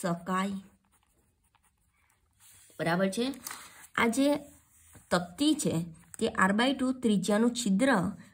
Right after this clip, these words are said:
અને બાકી રહેલ ભાગનું બનેલું તંત્ર ગણી શકાય.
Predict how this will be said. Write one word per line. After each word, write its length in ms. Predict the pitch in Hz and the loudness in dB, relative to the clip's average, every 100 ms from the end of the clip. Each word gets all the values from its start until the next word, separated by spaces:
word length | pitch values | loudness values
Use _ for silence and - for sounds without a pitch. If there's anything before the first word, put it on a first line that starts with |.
| - | -2
અને 240 | 185 208 | 2 4
બાકી 460 | 214 185 - - 277 | 4 0 0 -2 2
રહેલ 300 | 277 254 254 | 4 6 4
ભાગનું 1160 | 185 196 214 156 151 - - _ _ 202 226 247 | 4 4 6 4 -2 -8 -18 _ _ 4 6 6
બનેલું 720 | 185 185 220 180 156 - - | 6 6 4 2 0 -8 0
તંત્ર 600 | 175 190 208 226 208 180 | 2 4 2 0 0 0
ગણી 440 | - 156 175 202 | -2 -2 0 0
શકાય. 480 | 185 160 - 175 | -2 -8 -6 -6